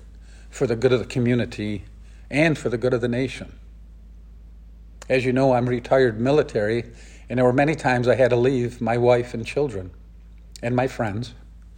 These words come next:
Sometimes it was a week, many, many times it was two weeks,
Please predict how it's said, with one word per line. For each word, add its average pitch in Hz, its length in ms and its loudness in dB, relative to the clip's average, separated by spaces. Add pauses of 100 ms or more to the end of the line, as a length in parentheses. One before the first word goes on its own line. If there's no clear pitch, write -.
(400)
Sometimes 131 540 0
it 123 80 2
was 120 160 0
a 117 60 2
week, 123 480 0
many, 117 240 0
many 123 280 0
times 120 420 -2
it 120 100 0
was 113 160 -4
two 123 220 -2
weeks, 120 460 -4